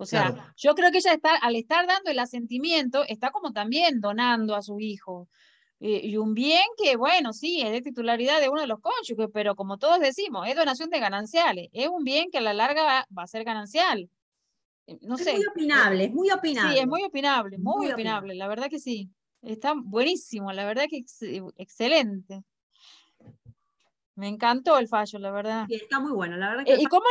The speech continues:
Speaker 1: les llega eso? ¿A través de las revistas o ustedes están pescando el, el
Speaker 3: <laughs>
Speaker 1: Porque eso está bárbaro, yo la verdad es que no sé, yo no tengo acceso, o, o entran a la página y están leyendo, o qué.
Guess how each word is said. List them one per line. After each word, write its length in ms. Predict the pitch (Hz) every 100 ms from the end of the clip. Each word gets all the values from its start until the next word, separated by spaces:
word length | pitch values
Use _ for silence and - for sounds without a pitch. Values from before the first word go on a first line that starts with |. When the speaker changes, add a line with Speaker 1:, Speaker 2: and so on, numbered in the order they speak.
| 466
Speaker 1:
les 140 | 427 370
llega 380 | 339 302 269
eso? 360 | 269 254 240 226
¿A 220 | 202 208
través 280 | 220 233 269
de 60 | 294
las 300 | 247 220 196
revistas 720 | 202 240 302 302 294 269 262 240
o 340 | 220 208 196
ustedes 300 | 196 240 226
están 260 | 220 220 214
pescando 500 | 214 - 220 208 208
el, 300 | 202 190 -
el 440 | 196 190 185 185 190 _ _ _ _ -
Speaker 3:
<laughs> 280 | 220 - 262
Speaker 1:
Porque 140 | 294
eso 80 | 392
está 180 | 440 392
bárbaro, 600 | 403 480 453 294 277 254 240
yo 100 | 330 508 370
la 120 | 285
verdad 200 | 277 320
es 60 |
que 80 | 403
no 100 | 285
sé, 260 | 277 320 226
yo 120 | 262
no 120 | 311
tengo 220 | 330 339
acceso, 480 | 285 - 320 415 262
o, 300 | 226 208 208
o 40 | 233
entran 240 | 254 277
a 60 | 226
la 120 | 214
página 600 | 262 294 339 269 240 220
y 40 |
están 260 | 220 247 254
leyendo, 640 | 240 269 330 320 247 226
o 140 | 208
qué. 300 | 202 208 190